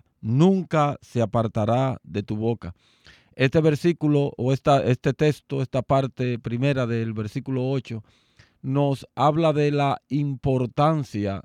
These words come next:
de la palabra de Dios para todo cristiano. No es algo que yo puedo tener un día, o dos días, o una semana, o un mes, o un año. Es algo que nunca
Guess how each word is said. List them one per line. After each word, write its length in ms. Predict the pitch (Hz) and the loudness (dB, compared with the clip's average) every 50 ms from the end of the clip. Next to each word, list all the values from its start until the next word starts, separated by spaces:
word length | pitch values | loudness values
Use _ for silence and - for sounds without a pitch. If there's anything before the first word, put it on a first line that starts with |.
| _ | _
de 340 | - 67 98 107 123 127 139 | -18 -14 -8 -2 -2 0 0
la 140 | 139 131 117 | 0 -2 -2
palabra 420 | - 110 104 113 117 117 127 127 | -2 -2 -2 0 -2 -2 -2 -4
de 140 | 117 117 107 | -4 -6 -6
Dios 420 | 98 123 120 120 117 - - _ _ _ _ _ _ _ _ _ | -6 -6 -6 -6 -6 -8 -12 _ _ _ _ _ _ _ _ _
para 440 | - 127 123 120 113 110 104 104 - - _ _ - | 0 2 4 4 2 2 -2 -4 -4 -8 _ _ -2
todo 300 | - 147 143 139 139 127 | 0 2 2 2 0 -2
cristiano. 560 | - 113 107 - - 101 95 92 80 73 - _ _ _ _ _ _ _ _ _ _ _ _ _ _ _ _ _ _ _ _ _ _ _ _ - | -4 -6 -8 -8 -6 -6 -6 -6 -8 -10 -16 _ _ _ _ _ _ _ _ _ _ _ _ _ _ _ _ _ _ _ _ _ _ _ _ -8
No 220 | 110 123 151 170 | -4 -2 0 0
es 140 | 175 - - | 0 0 2
algo 340 | 160 156 160 160 151 151 135 | 2 2 2 2 0 0 -2
que 160 | - 139 127 | 0 -2 -2
yo 240 | 117 135 143 147 143 | -2 0 -2 -2 -2
puedo 460 | - - 143 147 143 135 139 139 - | -2 -2 -2 -2 0 -2 -4 -6 -6
tener 420 | - - 135 131 131 139 139 131 | -6 -4 -4 -2 0 0 -2 -2
un 260 | - - - 156 160 143 | -4 -6 -6 -4 -4 -2
día, 360 | 139 127 113 95 82 82 - _ _ _ _ _ _ _ _ _ | -2 -2 -2 -4 -6 -8 -12 _ _ _ _ _ _ _ _ _
o 120 | - 107 117 | -2 0 2
dos 220 | 127 147 165 135 | 2 2 0 0
días, 340 | 143 151 151 120 98 98 - - | 0 0 0 0 -2 -4 -6 -4
o 140 | - 120 135 | -2 0 0
una 180 | 156 175 170 | 0 -2 -2
semana, 420 | - 165 156 147 139 127 113 107 92 | -2 -2 -2 -2 -2 -4 -4 -6 -6
o 120 | - - 107 | -6 -4 -4
un 160 | 131 151 160 | -2 -2 -2
mes, 300 | 156 151 139 113 - - | -2 -2 -4 -4 -6 -6
o 100 | - 117 | -4 -2
un 160 | 127 147 151 147 | -2 -2 -2 -2
año. 360 | 135 127 110 95 82 78 - _ _ _ _ _ _ _ _ _ _ _ _ _ | -4 -4 -4 -6 -8 -10 -14 _ _ _ _ _ _ _ _ _ _ _ _ _
Es 260 | - 135 147 - - | -2 -2 -2 0 0
algo 380 | 156 143 135 123 117 117 117 113 | 0 0 0 0 -2 -4 -4 -6
que 300 | - - 113 110 92 - _ | -4 -6 -6 -6 -6 -8 _
nunca 840 | - 107 107 117 127 151 180 214 214 190 156 - - 87 71 78 80 | -14 -10 -6 -2 2 4 6 6 4 2 0 -4 -6 -10 -10 -10 -14